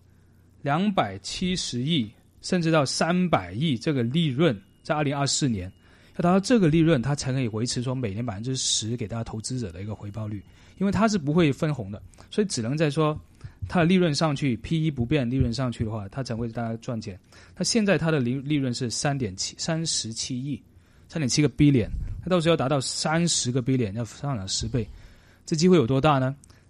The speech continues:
现在只有两个公司能达到，就说利润是三十个 billion 的，一个就是 Exxon Mo-，Mobil，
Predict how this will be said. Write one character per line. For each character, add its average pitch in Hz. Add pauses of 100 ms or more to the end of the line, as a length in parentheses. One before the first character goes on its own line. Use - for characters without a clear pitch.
(120)
现 214
在 190
只 143
有 170
两 120
个 123
公 139
司 135
能 131
达 113
到， 120 (600)
就 151
说 131
利 143
润 131
是 123
三 131
十 107
个 117
billion 110
的， 82 (360)
一 120
个 147
就 135
是 117
Exxon 135
Mo-，Mobil， 113